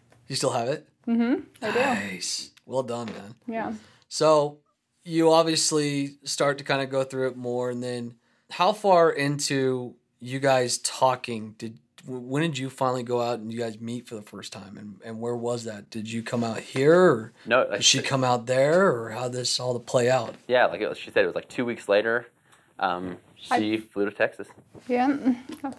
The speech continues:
Speaker 2: for the weekend.
Speaker 1: Nice. And what'd you guys do?
Speaker 2: We actually went to a concert at the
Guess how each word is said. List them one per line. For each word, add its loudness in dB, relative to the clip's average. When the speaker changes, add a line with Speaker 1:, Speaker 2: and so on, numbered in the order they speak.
Speaker 2:
for 2
the 4
weekend. 0
Speaker 1:
Nice. 2
And -2
what'd 0
you 2
guys 2
do? 0
Speaker 2:
We 4
actually -2
went 0
to -2
a -2
concert 0
at -4
the 4